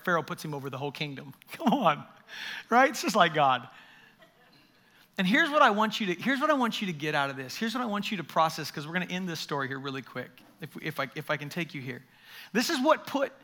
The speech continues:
Joseph in Hebrews eleven with all of the people of great faith. Joseph is listed there. Joseph, let's take these four things really fast. A right identity,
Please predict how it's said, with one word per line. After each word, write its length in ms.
Joseph 500
in 60
Hebrews 400
eleven 480
with 140
all 240
of 80
the 60
people 280
of 100
great 240
faith. 360
Joseph 380
is 140
listed 340
there. 240
Joseph, 540
let's 220
take 180
these 160
four 220
things 280
really 200
fast. 480
A 40
right 380
identity, 540